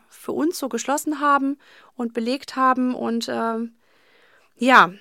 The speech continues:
der auch, ähm, nicht dem widerspricht, was jetzt zum Beispiel unsere Erwachsenenorganisation hat. Die haben,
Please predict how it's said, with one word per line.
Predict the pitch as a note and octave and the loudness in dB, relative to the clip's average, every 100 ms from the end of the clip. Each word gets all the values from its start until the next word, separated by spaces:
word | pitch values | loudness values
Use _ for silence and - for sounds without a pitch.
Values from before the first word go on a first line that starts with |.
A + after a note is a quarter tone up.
| _ | _
der | A#3+ A3 B3+ B3 A#3+ | -8 2 6 6 6
auch, | C4 - | 2 0
ähm, | B3 A#3+ | 0 -2
nicht | A#3+ A3 A3 B3 | -4 -4 -4 -4
dem | G#3+ B3 | 0 2
widerspricht, | B3+ A3+ A3+ - C4 C4 | 4 4 2 0 -6 -4
was | B3 | -4
jetzt | A#3 A#3 | -4 -6
zum | A3 | -4
Beispiel | A3 A3+ A3+ | -4 -4 -6
unsere | G#3+ - | -6 -4
Erwachsenenorganisation | A3 G#3+ C4 - A3 F#3 G3+ F#3 - G#3 | -4 -2 -2 -2 -4 -4 -8 -10 -12 -12
hat. | G#3 G3+ | -12 -8
Die | A3 | -2
haben, | A3+ A#3 | 0 0